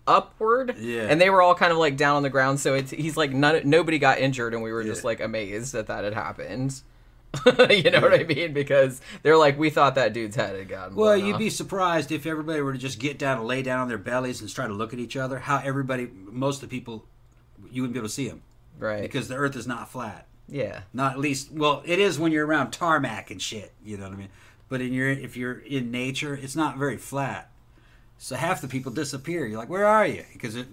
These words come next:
Speaker 2: you know, 'cause there's slight bows and rolls to the, to the ground, you know?
Speaker 1: Yeah.
Speaker 2: So that's enough to stop a grenade fragments.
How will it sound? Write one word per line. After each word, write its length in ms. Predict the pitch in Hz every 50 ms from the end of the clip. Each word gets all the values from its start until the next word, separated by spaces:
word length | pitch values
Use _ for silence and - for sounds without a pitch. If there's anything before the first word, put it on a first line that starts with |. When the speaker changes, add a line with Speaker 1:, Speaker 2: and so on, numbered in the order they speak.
| 107 - - -
Speaker 2:
you 120 | - - 123
know, 40 | 117
'cause 140 | 104 120 110
there's 160 | 120 117 107
slight 420 | - - - - 139 131 104 104 92
bows 460 | 120 120 120 120 120 120 120 113 110
and 180 | 113 104 104 110
rolls 420 | 110 113 113 113 113 117 110 107
to 120 | - - 113
the, 220 | 104 101 98 98 - _ _ _ _ _ _ _ _ _ - _ _ - _ _ _ _ _ _ - - _ _ _ -
to 80 | 117
the 80 | 104 107
ground, 560 | 95 107 107 107 110 113 113 110 110 110 107
you 100 | 113 107
know? 240 | 107 110 110 110 107 - - - - - _ - - - - - - _ _ - _ _ _ _ - - _ _ _ _ _ _ _ _ - -
Speaker 1:
Yeah. 100 | 90 95
Speaker 2:
So 320 | 123 120 117 117 113 110
that's 240 | 107 123 135 135 135
enough 220 | 147 127 127 127
to 100 | - -
stop 260 | 104 - - 127 123 117
a 20 | 110
grenade 300 | 98 110 117 127 131 -
fragments. 500 | - 110 107 98 92 90 90 85 -